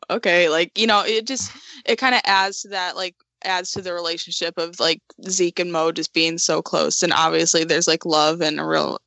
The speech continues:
uh, friendship there, even though the movie does, like, say, like, "Oh, well, they're using each other to, like, you know,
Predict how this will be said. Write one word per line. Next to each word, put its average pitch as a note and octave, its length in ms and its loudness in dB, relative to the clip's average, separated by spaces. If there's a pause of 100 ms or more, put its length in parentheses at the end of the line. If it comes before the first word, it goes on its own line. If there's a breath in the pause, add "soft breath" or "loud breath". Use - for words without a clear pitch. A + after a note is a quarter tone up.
uh, D#3+ 280 2
friendship E3 480 -2
there, C#3+ 220 2
even E3+ 200 2
though E3 140 2
the E3 80 0
movie D#3+ 300 0
does, D3+ 340 2
like, D#3 220 2
say, D#3+ 280 4
like, D#3 200 0 (360 loud breath)
"Oh, G3 120 6
well, E3 140 4
they're E3 120 -4
using F3 460 -6
each D#3+ 240 -4
other D#3 260 -2
to, E3 80 -6
like, E3 260 -2
you E3+ 80 2
know, - 300 -4